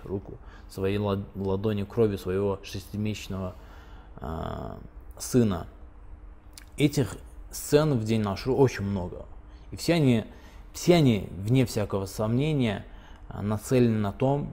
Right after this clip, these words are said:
на то, чтобы донести послание. Донести послание не только, а, для исламского мира, донести послание для всего человечества, научить человечество мужеству и защите истины.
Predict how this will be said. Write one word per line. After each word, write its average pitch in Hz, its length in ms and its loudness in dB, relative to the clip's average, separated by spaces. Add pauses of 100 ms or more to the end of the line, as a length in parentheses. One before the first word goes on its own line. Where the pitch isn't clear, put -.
(140)
на 104 160 -4
то, 131 180 -2
чтобы 98 260 -4
донести 123 560 4
послание. 90 600 -4
Донести 104 380 -4
послание 127 480 0
не 135 200 4
только, 110 500 2 (460)
а, 98 180 -6
для 107 280 2
исламского 104 520 -4
мира, 131 480 4 (260)
донести 117 340 0
послание 123 580 2
для 110 280 2
всего 117 260 -2
человечества, 107 600 0
научить 113 640 -2 (720)
человечество 107 560 -2
мужеству 113 800 2 (920)
и 120 100 0
защите 110 540 0
истины. 101 480 -4